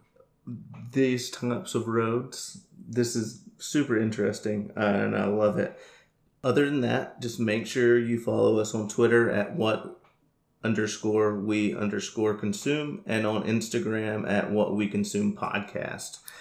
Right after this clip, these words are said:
Just so you can keep up with us, and we throw the episode up there and other pictures and information.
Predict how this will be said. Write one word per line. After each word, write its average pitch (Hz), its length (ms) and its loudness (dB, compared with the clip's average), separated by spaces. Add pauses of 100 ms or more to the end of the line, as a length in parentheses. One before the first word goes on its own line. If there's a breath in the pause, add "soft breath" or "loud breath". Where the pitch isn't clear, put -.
(260 loud breath)
Just - 440 -8
so 190 140 2
you 175 160 2
can 175 100 -2
keep 175 240 -2
up 165 160 4
with 165 140 0
us, 156 220 0
and 135 120 -4
we 127 100 -2
throw 127 200 2
the 127 120 4
episode 127 420 0
up 110 160 0
there 120 240 2
and 120 320 -2
other 113 420 0 (220)
pictures 117 480 -2
and 110 80 -2
information. 110 760 -4